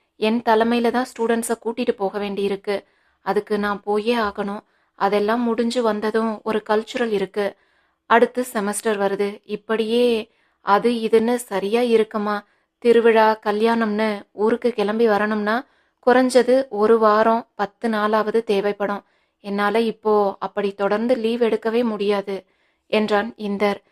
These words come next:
"என்ன இந்தர், கடைசி நேரத்துல இப்படி சொல்ற? ரெண்டு மாசமாவே நான் இத பத்தி உன்கிட்ட சொல்லி வச்சிருந்தேன்ல," என்று சீதாலட்சுமி குறைபட்டு கொள்ளவும், "நான் இல்லைன்னு சொல்லலம்மா. நானும் வரத்தான் நினைச்சிருந்தேன்.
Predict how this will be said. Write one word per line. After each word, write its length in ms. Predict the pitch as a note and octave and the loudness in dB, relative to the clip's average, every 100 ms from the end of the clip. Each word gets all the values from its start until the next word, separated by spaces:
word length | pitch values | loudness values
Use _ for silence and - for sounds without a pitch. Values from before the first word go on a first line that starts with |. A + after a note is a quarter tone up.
| _ _ _ | _ _ _
"என்ன 300 | F#3 F#3 G3 A3+ | -6 -6 -4 -2
இந்தர், 380 | A3 G3+ G#3 G3+ | -2 -2 -4 -6
கடைசி 480 | - F#3 F#3+ G#3 A#3+ | -8 -6 -4 -6 -4
நேரத்துல 440 | A3+ G#3+ G#3 A3 A3 | -4 -4 -6 -4 -4
இப்படி 360 | F#3+ - A3 G#3+ | -6 -6 -6 -6
சொல்ற? 300 | G#3 G3+ G#3 G3+ _ _ _ - | -8 -6 -6 -6 _ _ _ -6
ரெண்டு 220 | G#3+ G#3 | -4 -4
மாசமாவே 640 | G3+ G#3 A#3+ A#3 A#3 A#3 A#3+ A3+ - | -4 -4 -4 -4 0 2 0 -2 -6
நான் 180 | A3 G#3+ | -12 -8
இத 160 | G#3 G#3 | -6 -6
பத்தி 240 | G3+ A#3+ A#3+ | -8 -8 -10
உன்கிட்ட 320 | G#3 G#3 A#3+ | -8 -12 -12
சொல்லி 360 | - G#3+ G#3+ A#3+ | -14 -12 -6 -6
வச்சிருந்தேன்ல," 640 | A3+ G#3+ G#3 G3+ G3+ A3 G#3 - _ _ _ - | -6 -10 -14 -14 -8 -6 -6 -10 _ _ _ -4
என்று 240 | A#3+ A#3 A3 | -2 -2 -4
சீதாலட்சுமி 640 | A#3 A#3 A3+ G#3+ - A3 G3 - | -6 -2 -2 -4 -6 -8 -8 -4
குறைபட்டு 520 | G#3+ A3 A3 G#3 G#3 | -2 -2 -4 -6 -8
கொள்ளவும், 460 | G#3+ G#3 G3+ G#3+ G3 _ _ _ - | -4 -4 -4 -8 -14 _ _ _ -16
"நான் 160 | G3+ | -12
இல்லைன்னு 460 | F#3+ G3+ A3 G#3+ A#3+ - | -10 -8 -6 -6 -6 -10
சொல்லலம்மா. 540 | G3+ F#3+ G3+ F#3+ G3 G3 - _ _ - | -8 -6 -6 -8 -10 -14 -18 _ _ -4
நானும் 320 | A3 A#3 C4+ | 0 2 2
வரத்தான் 480 | A#3+ G#3 A3+ B3 B3 | 2 2 0 -2 -4
நினைச்சிருந்தேன். 680 | A3+ A#3 B3 G#3+ G3+ G3+ | -4 -6 -4 -4 -6 -10